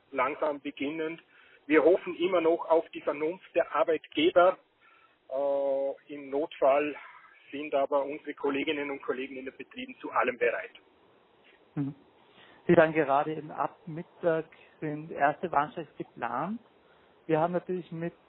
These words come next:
Speaker 2: ähm, den starken Metallbetrieben im Land haben natürlich einige Chefverhandler, die ihnen gegenüberstehen, auch im Lande vertreten. Was ist hier geplant? Wird man diesen Nachmittag schon die ersten Warnstreiks sehen können?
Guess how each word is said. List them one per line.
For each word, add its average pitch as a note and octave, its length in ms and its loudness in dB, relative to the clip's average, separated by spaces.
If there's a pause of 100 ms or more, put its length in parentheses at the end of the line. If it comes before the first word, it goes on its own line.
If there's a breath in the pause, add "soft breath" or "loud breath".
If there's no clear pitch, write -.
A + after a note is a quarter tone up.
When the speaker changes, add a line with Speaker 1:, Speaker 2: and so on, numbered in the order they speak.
(380)
Speaker 2:
ähm, C#3+ 920 -2 (100)
den C#3+ 240 0 (140)
starken D#3 440 6
Metallbetrieben D3+ 640 4
im D3 100 -6
Land C#3+ 200 -2
haben D3+ 140 -2
natürlich D3 320 -6
einige D3 400 2 (440)
Chefverhandler, D3+ 680 4
die D3 80 -8
ihnen D3 100 -6
gegenüberstehen, D3 600 -2
auch C3+ 120 4
im C#3 80 -4
Lande C#3+ 240 2
vertreten. F#3+ 600 0 (680 loud breath)
Was D#3+ 460 4
ist G#3+ 120 -4
hier G3+ 120 -4
geplant? D3 480 -4
Wird D#3+ 180 0 (280)
man D#3+ 420 -4
diesen F3+ 280 -6
Nachmittag E3+ 360 2
schon - 120 -8
die D3+ 60 0
ersten D3+ 280 -4
Warnstreiks C#3+ 460 -4 (180)
sehen C#3+ 260 -2
können? E3+ 380 0